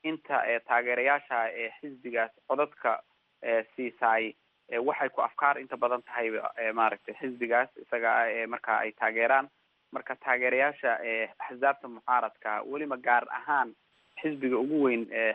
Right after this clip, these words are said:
xisbiyada mucaaradka ee lagu magacaabo xisbiga jamhuuriga ah, ayaa maaragtay dadka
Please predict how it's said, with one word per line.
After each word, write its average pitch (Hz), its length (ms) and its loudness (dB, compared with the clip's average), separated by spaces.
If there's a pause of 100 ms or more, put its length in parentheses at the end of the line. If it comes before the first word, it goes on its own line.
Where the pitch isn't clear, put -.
xisbiyada 123 360 -2
mucaaradka 123 600 0
ee 113 160 -4
lagu 120 160 -8
magacaabo 113 420 0
xisbiga 123 460 -8
jamhuuriga 120 460 -2
ah, 110 80 -6 (540)
ayaa 127 280 4
maaragtay 120 360 -2
dadka 135 200 -8